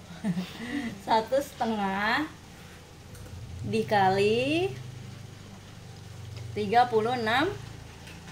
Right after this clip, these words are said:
ribu. Caranya gimana? Ini kita rubah ke pecahan biasa ya. Dua kali satu. Dua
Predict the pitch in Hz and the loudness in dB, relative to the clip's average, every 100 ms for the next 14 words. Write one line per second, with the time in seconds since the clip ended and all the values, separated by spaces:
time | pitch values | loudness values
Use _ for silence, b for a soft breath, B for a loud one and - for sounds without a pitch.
0 | 196 208 220 196 185 170 - - - - | -8 -4 -2 0 0 0 -6 -12 -16 -18
1 | - - - - - - - - - - | -18 -18 -18 -18 -20 -20 -20 -20 -20 -20
2 | - - - - - - - - - - | -20 -20 -20 -20 -20 -20 -20 -20 -20 -18
3 | - - - - - - - 214 202 220 | -16 -16 -20 -20 -20 -20 -12 -6 -4 -4
4 | 285 269 294 294 269 269 - - - 214 | -4 -2 0 2 2 0 -4 -14 -12 -8
5 | 233 247 233 226 220 262 - 262 269 269 | -6 -2 0 2 4 2 2 2 4 2
6 | - - - - - - - - 240 233 | 0 -12 -20 -18 -20 -20 -20 -2 0 2
7 | 247 247 240 214 214 240 202 160 190 - | 2 0 2 2 2 0 2 0 -2 -6
8 | - 202 226 277 277 254 262 262 254 285 | -8 0 4 4 2 0 0 -2 -2 -4
9 | 330 349 196 170 - - - - 190 208 | -2 0 -2 -4 -14 -20 -18 -4 0 4
10 | 240 233 180 | 6 6 4